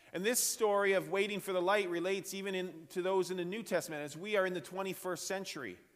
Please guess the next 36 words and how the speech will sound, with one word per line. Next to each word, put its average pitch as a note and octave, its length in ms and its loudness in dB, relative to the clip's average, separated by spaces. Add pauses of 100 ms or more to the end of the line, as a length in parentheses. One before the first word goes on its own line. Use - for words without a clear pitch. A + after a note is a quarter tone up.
(540)
And D3+ 100 -8
there F#3+ 160 2
are F#3 40 0
still G#3 560 -2
several G#3 560 0
areas G3 500 0
in E3 160 -4
this E3+ 220 -6
world F#3+ 340 2 (140)
that F3 100 0
appear F#3+ 360 -4
so F#3+ 260 -2
dark F3+ 420 4
and C#3+ 140 -8
so G3 200 0
full F#3 280 0
of E3 100 0
gloom. D#3 460 -4 (560)
And D#3+ 100 -6
so G3+ 140 2
we F#3+ 320 -2
too G#3+ 480 -2
are D#3 100 6
people D#3 720 0 (340)
who F3 80 -6
continue G3+ 520 -6
to E3+ 120 -10
be D#3+ 160 -8
waiting D#3 540 -6
for C3 160 -8
the B2 80 -4
light. C3 320 -6 (2250)
So - 160 -12
we'll D#3+ 240 -4
read G3 240 -2
from E3+ 340 2